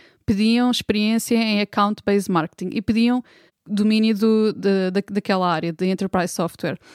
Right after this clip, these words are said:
Coisa que eu não tinha, nada. <laughs> Nada, de todo. Mas, no entanto, tinha o quê? Tinhas bastante experiência em eventos, apesar de serem eventos ligados mais, eh, mais virados para o,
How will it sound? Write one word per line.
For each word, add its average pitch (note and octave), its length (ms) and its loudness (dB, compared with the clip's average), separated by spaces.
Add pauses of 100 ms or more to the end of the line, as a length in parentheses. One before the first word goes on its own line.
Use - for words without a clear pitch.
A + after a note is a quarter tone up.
(540)
Coisa A3+ 240 2
que A#3 120 -2
eu A3+ 80 2
não A3+ 160 2
tinha, F3+ 280 -2
nada. F3+ 280 2 (420)
<laughs> - 400 -4
Nada, G#3 300 4
de A#3 120 4
todo. G3+ 360 0 (340)
Mas, A#3 220 4
no B3+ 80 4
entanto, C4 420 4
tinha C4 220 4
o B3+ 60 2
quê? F#3+ 280 0
Tinhas A3+ 420 0 (120)
bastante A3+ 540 2
experiência A#3 520 0
em A3 80 2
eventos, G3+ 540 -2
apesar G3+ 260 -2
de F#3+ 80 -6
serem G3 180 -4
eventos G3 320 -4
ligados F#3 360 -2
mais, F#3 320 -2
eh, F#3 240 -2
mais G3 200 0
virados F#3 300 -2
para F3+ 380 -2
o, F3 160 -2